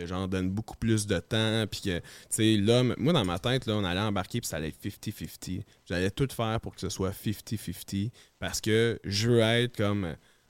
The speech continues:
tu sais, je voulais être le, le, le père, euh, les gens se disaient, « Ah, c'est un bon père », tu sais. Puis là, maintenant,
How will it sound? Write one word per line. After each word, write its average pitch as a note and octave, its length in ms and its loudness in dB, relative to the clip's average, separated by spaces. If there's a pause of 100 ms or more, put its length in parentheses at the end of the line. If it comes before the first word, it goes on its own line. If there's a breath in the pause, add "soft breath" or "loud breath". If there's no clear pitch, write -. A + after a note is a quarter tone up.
(140)
tu A#2 120 0
sais, G2 40 0
je - 60 0
voulais G2+ 220 0
être A#2 80 -4
le, D2+ 240 -4
le, F2 140 -4
le F2+ 120 -2
père, G2+ 540 -2
euh, E2 680 -4 (960)
les G2 160 0
gens G2+ 220 0
se F#2+ 60 -2
disaient, « G2 220 -2
Ah, G#2 160 -2
c'est - 120 -4
un E2+ 80 -2
bon F2 180 -4
père », F2+ 320 -6
tu - 140 -6
sais. A#2+ 60 -8 (360 soft breath)
Puis A2 300 -2 (180)
là, A#2 380 6
maintenant, B2 760 2